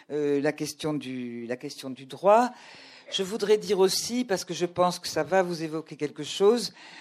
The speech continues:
euh, Valérie est une des initiatrices, pour ne pas dire quand même, euh, d'une des peu-, du départ en tout cas, de, euh, la pétition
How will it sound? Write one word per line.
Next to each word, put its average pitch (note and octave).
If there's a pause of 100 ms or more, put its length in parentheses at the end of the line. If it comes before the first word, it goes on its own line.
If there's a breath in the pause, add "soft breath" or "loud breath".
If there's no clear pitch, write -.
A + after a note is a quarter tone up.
(140 loud breath)
euh, C#3
Valérie F3 (120)
est -
une A#3+
des E3+
initiatrices, E3+ (140)
pour C#3+
ne D#3+
pas E3
dire F3
quand D#3
même, D#3 (600 loud breath)
euh, C#3+ (560)
d'une F3+
des D3+
peu-, F#3 (280)
du B2
départ F#3
en D#3
tout D#3+
cas, A3 (320 loud breath)
de, F#3+
euh, D3
la D#3
pétition E3+